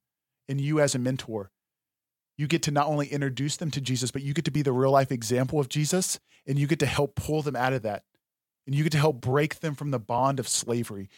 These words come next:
And you get to introduce them to freedom. And you get to say, "Hey, this anger, this hatred, this bitterness, this grudge, all your, this, all this stuff from your past,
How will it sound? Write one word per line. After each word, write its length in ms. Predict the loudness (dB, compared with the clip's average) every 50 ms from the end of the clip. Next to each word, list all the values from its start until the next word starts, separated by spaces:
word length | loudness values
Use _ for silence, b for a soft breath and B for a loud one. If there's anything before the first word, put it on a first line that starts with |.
| b b b
And 80 | -4 -2
you 80 | 0
get 100 | 0 0
to 120 | 0 0 0
introduce 400 | 0 0 0 0 0 -2 -2 -4
them 120 | -4 -4
to 80 | -4 -6
freedom. 460 | -6 -6 -4 -4 -4 -4 -6 -10 -14 _ _ _ _ _ _ _ _ _ _ _ _ _ _ _ -4
And 120 | -2 0
you 120 | 0 2 2
get 180 | 2 0 0
to 80 | 0 -2
say, 300 | 2 4 4 4 4 4 B B B B
"Hey, 260 | 2 4 4 4 2 -2 -6 _
this 300 | -20 -4 0 0 2 2 0 2
anger, 340 | 2 4 4 6 6 4 4
this 160 | 4 2 0
hatred, 460 | 2 2 2 2 2 2 2 0 0 0
this 140 | -2 -4
bitterness, 520 | -4 0 2 4 4 4 4 4 2 2 0
this 180 | -2 -2 -2
grudge, 560 | -4 -2 0 4 6 8 8 8 6 2 -2 B B B B B B B 4
all 240 | 6 6 8 6 6
your, 180 | 4 4 2 2 -2 -8 -14 -16 -12 -4
this, 260 | -2 0 0 0 -2 -4 -8 _ _ 0
all 220 | 2 4 4 4
this 180 | 4 4 2 2
stuff 280 | 2 4 4 4 4
from 140 | 4 2 4
your 120 | 4 2
past, 540 | 2 0 0 2 2 2 2 0 -2 -6 -8